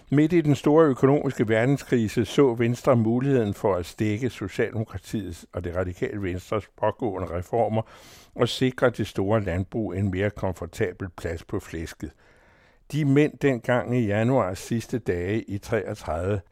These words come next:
satte sig næppe om bordet hos Staunings for primært at gavne landet. De sloges indædt for at gavne deres bagland,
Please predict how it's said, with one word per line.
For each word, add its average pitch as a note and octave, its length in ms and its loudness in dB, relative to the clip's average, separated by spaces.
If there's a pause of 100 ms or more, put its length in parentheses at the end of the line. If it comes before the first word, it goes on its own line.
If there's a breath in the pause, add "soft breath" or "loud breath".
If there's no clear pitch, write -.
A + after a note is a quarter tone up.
satte B2+ 360 2
sig B2+ 160 0
næppe A#2 300 0
om A#2 160 2
bordet B2 300 0
hos A2 180 -2
Staunings G2+ 680 -2 (340 soft breath)
for C3+ 140 6
primært B2 500 2
at B2 160 -4
gavne G2+ 380 0
landet. F#2 460 -6 (300)
De D3 100 0
sloges C#3+ 540 2
indædt B2+ 460 0
for G2 180 -2
at F#2+ 120 -6
gavne G2+ 360 0
deres F2 340 -4
bagland, F#2+ 560 -4